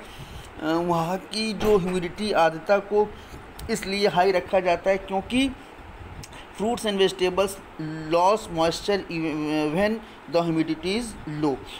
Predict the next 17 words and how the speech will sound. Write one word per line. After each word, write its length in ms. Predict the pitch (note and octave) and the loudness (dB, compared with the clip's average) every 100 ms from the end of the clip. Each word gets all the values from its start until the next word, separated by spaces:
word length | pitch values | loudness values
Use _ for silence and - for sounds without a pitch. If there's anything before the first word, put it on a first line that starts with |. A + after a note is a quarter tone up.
| - | -8
क्योंकि 220 | G#3 A3+ G#3 | -2 -2 2
जब 180 | A3 | 2
humidity 480 | F3+ F#3 F3+ F#3 B3+ | 2 0 0 0 0
low 160 | A#3 A#3+ | 4 4
हो 120 | A3+ | 6
जाती 360 | A3+ A3+ A#3 A#3 | 4 2 0 -2
है, 100 | A#3+ | -2
तो 140 | G#3 | -4
उस 80 | F#3+ | -6
condition 480 | G3 F3+ F3+ G#3+ G3+ | -4 -2 -2 -4 -4
में 200 | G#3 F#3+ | -4 0
जो 120 | G3 | -2
fruits 400 | - F3+ G3 - | -2 -2 -2 -2
और 80 | E3 | -2
वेजिटेबल्स 640 | D#3+ D#3 E3+ E3 G3+ G3+ | -2 -2 -2 2 0 0
होते 240 | E3 - | -6 -2
हैं, 120 | A3+ | -4